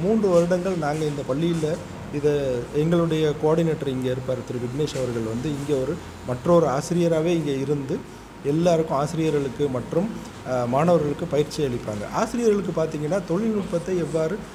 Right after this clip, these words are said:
பாடத்திட்டத்துல ஒருங்கிணைச்சு எப்படி பசங்களுக்கு சொல்லிக் கொடுக்கணும்,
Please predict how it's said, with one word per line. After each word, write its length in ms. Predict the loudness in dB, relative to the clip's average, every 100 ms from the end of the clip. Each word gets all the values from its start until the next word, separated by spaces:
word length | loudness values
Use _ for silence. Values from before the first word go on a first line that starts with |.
| -6 0
பாடத்திட்டத்துல 640 | 2 2 -2 -2 -2 2
ஒருங்கிணைச்சு 720 | 2 4 4 2 0 -4 -6 -6 -4
எப்படி 240 | -4 -2 -4
பசங்களுக்கு 520 | -4 -4 -2 -2 -4
சொல்லிக் 260 | -4 -4
கொடுக்கணும், 720 | -2 -4 -2 -2 -2 -8 -14